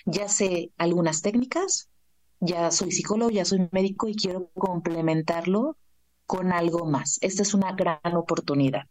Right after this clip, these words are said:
Eso es el primero, ¿no? Las personas que ya hacen algo relacionado con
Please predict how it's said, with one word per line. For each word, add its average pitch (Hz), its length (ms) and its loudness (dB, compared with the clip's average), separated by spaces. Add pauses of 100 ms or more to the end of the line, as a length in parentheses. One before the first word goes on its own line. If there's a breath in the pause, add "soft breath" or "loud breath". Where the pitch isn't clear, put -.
(100)
Eso 202 200 0
es 214 80 0
el 220 140 -4
primero, 139 420 0
¿no? 160 140 0
Las 214 180 -4
personas 185 400 0
que 165 200 0
ya 202 220 2
hacen 185 260 2
algo 165 220 4
relacionado 165 720 0 (540 loud breath)
con 180 400 -2